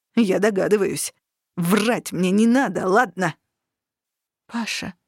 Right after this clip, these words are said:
Лиза поняла, раз в голове его крутились мысли об измене, значит, он не заглядывал в дневник, возможно, даже не заходил в комнату. Его пальцы крепко впились ей в локоть.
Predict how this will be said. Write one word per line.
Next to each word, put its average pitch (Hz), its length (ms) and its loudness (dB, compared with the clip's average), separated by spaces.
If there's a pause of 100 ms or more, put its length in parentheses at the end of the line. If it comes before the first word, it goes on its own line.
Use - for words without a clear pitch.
(540)
Лиза 226 320 0
поняла, 233 480 -2 (380)
раз 202 340 -2
в 175 100 -6
голове 196 360 0
его 185 180 -2
крутились 190 560 -4
мысли 202 300 -2
об 170 180 -4
измене, 226 480 -2 (520)
значит, 226 420 -2
он 175 160 -4
не 185 80 0
заглядывал 175 580 -2
в 175 80 -4
дневник, 180 600 -2 (260)
возможно, 294 400 -2
даже 196 280 -2
не 175 120 -4
заходил 175 400 -4
в - 100 -20
комнату. 180 480 -6 (680)
Его 196 260 2
пальцы 196 400 -2
крепко 196 320 -4
впились 196 480 -6
ей 208 120 -2
в 190 60 -2
локоть. - 400 -6